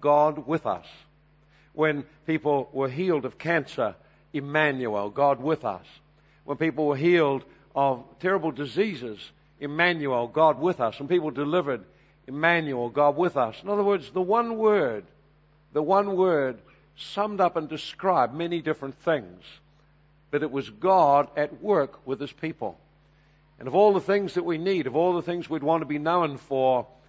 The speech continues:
is God with us. And not just, "Well, yes, we know you're a believer and we know the Spirit of God lives in you," but the tangible,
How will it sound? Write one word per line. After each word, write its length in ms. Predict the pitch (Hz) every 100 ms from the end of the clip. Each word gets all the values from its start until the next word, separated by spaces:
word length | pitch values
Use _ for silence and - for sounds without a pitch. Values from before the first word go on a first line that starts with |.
| _ _ -
is 200 | 127 -
God 340 | 151 151 147
with 300 | 127 170 -
us. 200 | 95 - - - _ _ _ _ _ _ _ _ -
And 140 | 165 190
not 160 | 220
just, 360 | 185 175 - - _ -
"Well, 260 | 156 165
yes, 240 | 160 165 131
we 120 | 151
know 100 | 156
you're 200 | 147 147
a 60 | 127
believer 340 | 139 151 147
and 80 | 139
we 80 | 135
know 140 | 147
the 120 | 135
Spirit 240 | - 147 139
of 100 | -
God 180 | 139
lives 260 | 127 151 135
in 100 | 127
you," 120 | 135
but 320 | 139 143 - _ _ -
the 120 | 147
tangible, 1080 | - - 156 196 190 147 185 175 175 170